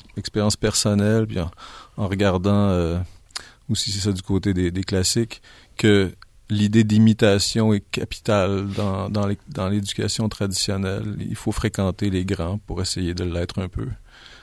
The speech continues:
Le, la vie des hommes illustres nous, nous, nous aide à être hommes et peut-être un peu illustres parfois. Et, euh, l'autre chose, c'est l'idée évidemment que la,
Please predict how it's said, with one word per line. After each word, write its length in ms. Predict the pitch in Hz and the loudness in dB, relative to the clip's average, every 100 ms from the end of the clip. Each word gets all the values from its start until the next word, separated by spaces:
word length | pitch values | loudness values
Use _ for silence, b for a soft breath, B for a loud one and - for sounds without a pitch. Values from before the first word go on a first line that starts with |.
| b - | b -10
Le, 480 | 98 92 87 87 65 | -4 -2 -2 -4 -2
la 120 | 95 95 | 0 0
vie 160 | 95 | 0
des 240 | 104 101 95 | 0 2 2
hommes 180 | 98 98 | 0 -2
illustres 760 | 98 95 87 92 104 - - 98 | -4 -4 -4 -4 -6 -8 -8 -8
nous, 180 | 98 95 95 | -6 -6 -6
nous, 280 | 101 92 - | -6 -6 -4
nous 260 | 107 104 | 0 2
aide 300 | 90 82 - - | 2 -2 -4 -6
à 80 | - | -6
être 200 | 95 - 65 87 - | -8 -10 -10 -12 -2
hommes 380 | 101 107 113 107 113 | 0 2 0 -2 -4
et 60 | |
peut-être 380 | - 90 87 90 | -6 -4 -4 -4
un 40 | 92 | -6
peu 200 | 90 90 | -4 -4
illustres 520 | 85 - - - - | -4 -8 -10 -10 -12
parfois. 400 | - - - - 104 - B B B B B B - | -14 -14 -14 -12 -12 -14 B B B B B B -2
Et, 260 | 101 92 | 2 4
euh, 280 | 87 85 82 82 - - - - - - | 4 4 0 -2 -6 -8 -8 -10 -8 -6
l'autre 180 | 98 | -4
chose, 240 | - 104 104 | -2 0 0
c'est 140 | - | -2
l'idée 240 | 90 87 95 | -2 -2 -4
évidemment 380 | 90 101 90 | -4 -4 -4
que 120 | 98 82 | -4 -4
la, 140 | 82 | -6